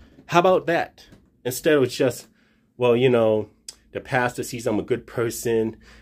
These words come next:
and the church sees I'm a good person, so therefore I must be living in the Holy Spirit." When you start revealing sin to people, not to people, but when you start revealing sin to God, when you start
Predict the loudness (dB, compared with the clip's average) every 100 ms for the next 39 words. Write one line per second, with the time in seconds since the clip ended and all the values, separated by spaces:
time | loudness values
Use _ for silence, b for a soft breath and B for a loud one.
0 | B -8 -4 -2 -2 -2 -2 0 2 0
1 | -2 -4 -4 -4 -6 -4 -2 0 0 -2
2 | 0 0 -2 -6 -4 -2 -2 -2 -2 -4
3 | -6 -10 -6 -4 -4 -10 _ _ _ _
4 | _ B B B -2 0 2 4 4 2
5 | 2 2 2 -2 -4 -2 -2 -2 -8 -12
6 | -16 -12 -6 -4 -6 -14 -18 -18 -8 -2
7 | 0 0 2 0 0 0 0 0 -4 -2
8 | 0 -2 -8 b b b b _ -8 0
9 | 2 2 0 -4 -4 -6 -6 -6